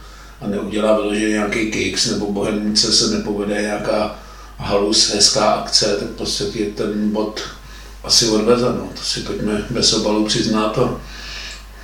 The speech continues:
taková je realita a s tou se asi musíme smířit, no.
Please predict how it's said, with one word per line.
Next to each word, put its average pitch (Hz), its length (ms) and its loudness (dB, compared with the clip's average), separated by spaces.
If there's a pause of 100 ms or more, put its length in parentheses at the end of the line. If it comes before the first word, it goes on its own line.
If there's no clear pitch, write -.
(220)
taková 110 380 6
je 113 60 10
realita 110 520 6
a 120 320 6
s - 120 -4
tou 117 120 4
se 120 120 6
asi 117 160 6
musíme 120 300 6
smířit, 117 520 4
no. - 120 -8